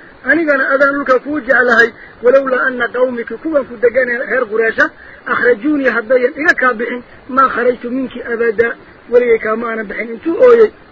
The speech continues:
Kolkaasaa aayaddan u timid oo la yidhi, qolo rasuul bixisay, oo kuwa kan ka ladan oo ka xoog badan, oo la dabar gooyey badana.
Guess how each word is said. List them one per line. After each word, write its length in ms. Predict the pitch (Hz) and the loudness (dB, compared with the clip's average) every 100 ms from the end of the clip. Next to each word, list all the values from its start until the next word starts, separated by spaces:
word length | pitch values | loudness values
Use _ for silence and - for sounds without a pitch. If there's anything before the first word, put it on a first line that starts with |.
| - - - - - - - | -20 -20 -20 -20 -20 -20 -6
Kolkaasaa 500 | 311 285 277 247 247 240 | -2 2 2 2 2 2
aayaddan 380 | 262 285 262 | 2 2 0
u 120 | 277 277 | -2 -4
timid 300 | 285 302 302 | -2 0 4
oo 120 | 262 | 4
la 80 | 254 | 4
yidhi, 280 | 233 214 175 - - - - - - - | 0 -4 -8 -14 -20 -20 -20 -20 -18 -6
qolo 220 | 233 294 | -2 0
rasuul 460 | 247 254 - 311 269 | 0 -4 -6 -8 -6
bixisay, 560 | 233 240 220 214 214 214 - - - | -4 -2 -2 0 -2 -2 -12 -20 -6
oo 140 | 240 | -4
kuwa 220 | 240 320 277 | -2 -2 -2
kan 180 | 240 233 | -2 -4
ka 140 | 294 | -4
ladan 280 | 285 269 262 | 0 0 0
oo 120 | 254 | -4
ka 120 | - | -4
xoog 200 | 330 294 233 | 0 0 2
badan, 240 | 254 233 - - - | 0 0 -4 -18 -10
oo 120 | 214 233 | -2 0
la 120 | 240 | 2
dabar 260 | 269 254 233 | 2 2 2
gooyey 360 | 220 220 214 | 2 2 2
badana. 380 | 196 208 240 196 | 0 0 0 -2